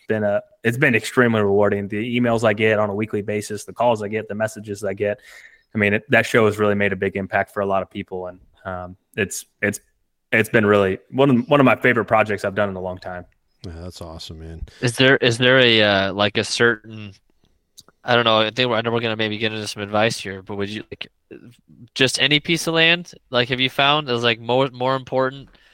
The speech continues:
Speaker 3: to help you get started? Or would you say it's, like, it's gotta be, like, the absolute, not, not your dream farm, but, like, the right piece of land?
Speaker 1: Yeah, I think the,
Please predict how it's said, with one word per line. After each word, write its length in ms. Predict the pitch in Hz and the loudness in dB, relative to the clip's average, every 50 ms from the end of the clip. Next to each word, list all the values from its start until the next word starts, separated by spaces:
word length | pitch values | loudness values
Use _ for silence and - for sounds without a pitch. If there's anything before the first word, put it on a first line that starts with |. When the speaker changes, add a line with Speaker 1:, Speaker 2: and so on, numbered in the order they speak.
| _ _ _ | _ _ _
Speaker 3:
to 60 | - - | -6 -6
help 160 | 123 - - | -6 -4 -4
you 60 | 123 | -4
get 180 | 127 147 147 - | -2 -4 -4 -4
started? 420 | - - 131 127 135 143 156 160 - _ _ - - | -2 0 2 2 2 0 -2 -6 -10 _ _ -18 -6
Or 140 | - 123 123 | -2 -2 0
would 160 | 117 117 113 | 0 -2 -4
you 80 | 113 110 | -4 -6
say 240 | - - 123 117 113 | -2 0 2 2 2
it's, 160 | 110 - - | 2 0 0
like, 180 | 113 107 101 | 0 0 0
it's 120 | 101 95 - | -2 -6 -4
gotta 220 | - 113 107 104 101 | -2 0 0 0 0
be, 120 | 104 101 | -2 -2
like, 260 | 98 98 98 90 _ _ _ _ _ _ _ _ _ _ | -2 -2 -2 -4 _ _ _ _ _ _ _ _ _ _
the 160 | 113 113 113 | 0 2 2
absolute, 440 | 107 110 104 - - 113 110 80 98 | 2 2 0 -4 -6 -8 -8 -6 -2
not, 280 | 113 127 139 135 135 | 0 0 0 0 -2
not 260 | 127 131 131 131 - | -2 -2 -2 -2 -4
your 60 | 120 110 | -8 -8
dream 280 | 104 110 110 107 101 | -6 -6 -6 -6 -8
farm, 320 | 92 - 92 85 80 87 _ | -10 -12 -12 -12 -14 -16 _
but, 100 | - 101 | -12 -8
like, 340 | 101 101 104 101 98 - - _ _ _ _ _ _ - | -8 -6 -8 -8 -10 -14 -20 _ _ _ _ _ _ -8
the 60 | - | -2
right 220 | 101 110 107 101 - | 0 0 0 0 -2
piece 220 | - 98 90 - | -6 -12 -12 -12
of 60 | 95 90 | -10 -10
land? 320 | 90 87 87 87 - - _ _ _ _ _ _ _ _ | -10 -10 -12 -14 -16 -20 _ _ _ _ _ _ _ _
Speaker 1:
Yeah, 520 | - 170 147 143 135 - - - - - - - - | -6 -4 -4 -4 -4 -4 -8 -10 -10 -12 -14 -6 -2
I 160 | 127 135 151 | 0 0 0
think 320 | - - 180 170 - - - | 2 0 -2 -2 -4 -8 -12
the, 400 | - 147 131 127 120 117 113 | -6 0 4 6 6 6 4